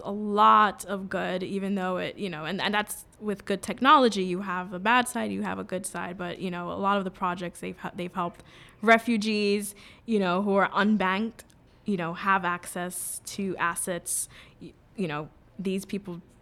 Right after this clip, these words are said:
go into a bank, they would never been, have, never, you know, have given a, a bank account. Um, and then just, again, just the tracking of food we see in China, um, who have a b-,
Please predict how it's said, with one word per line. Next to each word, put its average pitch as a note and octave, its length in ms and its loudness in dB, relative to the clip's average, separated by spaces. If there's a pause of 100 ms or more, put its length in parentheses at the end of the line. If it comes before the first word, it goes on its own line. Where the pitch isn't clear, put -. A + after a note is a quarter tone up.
(400)
go G3 140 0
into G3 160 -2
a F3+ 60 -2
bank, F3 260 -2
they F3 100 -4
would F3 120 -4
never F3+ 280 -2
been, D#3+ 220 -6
have, - 220 -12
never, F#3 640 -2
you F#3 100 -8
know, E3+ 120 -8
have E3+ 180 -12
given E3 280 -6
a, D#3+ 140 -8
a E3+ 60 -8
bank E3+ 260 -10
account. E3+ 460 -10 (280)
Um, E3 400 -2
and F3 140 -4
then F3+ 120 -2
just, F#3+ 380 -6
again, F3+ 400 -4
just F#3 200 -8
the - 60 -16
tracking F3+ 680 -2 (480)
of E3 180 0
food B3+ 680 2 (100)
we G3+ 140 -2
see G#3 240 0
in G#3 140 0
China, G3+ 600 2 (440)
um, C#3+ 540 -2 (180)
who F#3+ 120 2
have F3+ 220 0
a F3+ 60 -2
b-, - 160 -12